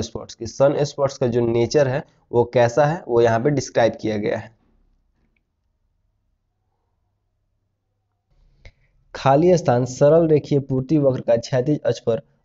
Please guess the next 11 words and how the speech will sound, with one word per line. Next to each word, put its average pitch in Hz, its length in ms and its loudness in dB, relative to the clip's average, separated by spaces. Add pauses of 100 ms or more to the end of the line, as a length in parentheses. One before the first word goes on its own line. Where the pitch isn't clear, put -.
(120)
अंतःचाप 139 640 0 (200)
धनात्मक 139 580 0
हो 135 140 0
तो 127 160 -2
पूर्ति 139 440 -2
की 175 120 -2
लोच 135 260 2
का 123 120 0
मान 131 200 0
क्या 117 220 -2
होगा? 107 300 -8